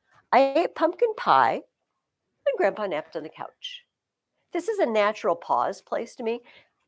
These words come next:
I ate pumpkin pie and Grandpa napped on the couch. That, that's a, a lot to say in one breath.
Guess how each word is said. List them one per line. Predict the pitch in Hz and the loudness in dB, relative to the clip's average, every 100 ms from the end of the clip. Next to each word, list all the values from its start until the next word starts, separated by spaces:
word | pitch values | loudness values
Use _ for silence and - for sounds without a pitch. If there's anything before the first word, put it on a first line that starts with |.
| - | 4
I | 226 | 6
ate | 285 - | 6 2
pumpkin | 262 254 233 | -6 -4 -2
pie | 240 | 0
and | 220 | 2
Grandpa | 220 220 | 0 0
napped | 208 208 | 0 0
on | 208 | -2
the | 196 | 0
couch. | 214 131 - _ _ | 0 0 -4 _ _
That, | 240 - - _ _ _ _ _ _ _ _ _ _ _ 180 | 4 4 -2 _ _ _ _ _ _ _ _ _ _ _ -2
that's | 254 254 | 0 2
a, | 262 185 165 - _ | 0 -4 -8 -16 _
a | 175 | -2
lot | 165 160 175 - | 2 4 4 2
to | 196 | -6
say | - 165 170 | 0 0 0
in | 165 | -2
one | 151 147 | -6 -2
breath. | 135 165 | -2 -2